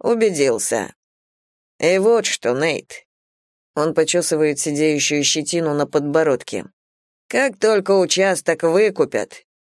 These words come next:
я дам половину денег тебе». «Ты дашь мне сто тысяч долларов?» Бред какой-то. Для меня даже тысяча — неслыханная удача. А тут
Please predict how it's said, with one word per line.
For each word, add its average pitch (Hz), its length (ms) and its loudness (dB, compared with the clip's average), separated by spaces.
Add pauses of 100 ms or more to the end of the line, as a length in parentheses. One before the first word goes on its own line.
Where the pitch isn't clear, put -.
я 190 420 2
дам 175 320 0
половину 165 540 2
денег 147 420 0
тебе». 131 500 -2 (760)
«Ты 147 580 0 (320)
дашь 156 500 0
мне 139 220 -4
сто 147 320 -2
тысяч 143 500 -4
долларов?» 139 680 -2 (800)
Бред 135 460 -4
какой-то. 117 640 -8 (500)
Для 139 220 0
меня 170 260 0
даже 165 300 0
тысяча — 147 640 -2
неслыханная 143 840 -2
удача. 156 580 -2 (420)
А 131 200 -2
тут 160 540 -2